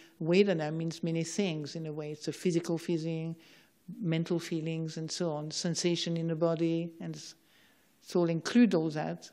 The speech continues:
yeah? So I can begin to read my mind and my body to inform me about the reality of my life now. It's perhaps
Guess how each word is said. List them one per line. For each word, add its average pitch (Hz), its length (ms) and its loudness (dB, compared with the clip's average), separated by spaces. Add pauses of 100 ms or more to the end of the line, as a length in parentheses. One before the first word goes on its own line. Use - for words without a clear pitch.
yeah? 202 300 0 (600)
So 214 360 8 (440)
I 226 180 8
can 277 240 6
begin 208 520 6
to 202 120 2
read 220 460 6
my 165 180 4
mind 170 640 2 (440)
and 185 200 2
my 156 140 2
body 160 540 2 (540)
to - 100 4
inform 233 580 6
me 170 340 0 (340)
about 202 420 6 (320)
the 202 180 6
reality 208 800 6
of 170 140 6
my 170 200 2
life 190 440 0 (160)
now. 160 560 2 (1900)
It's 214 260 6 (760)
perhaps 240 560 10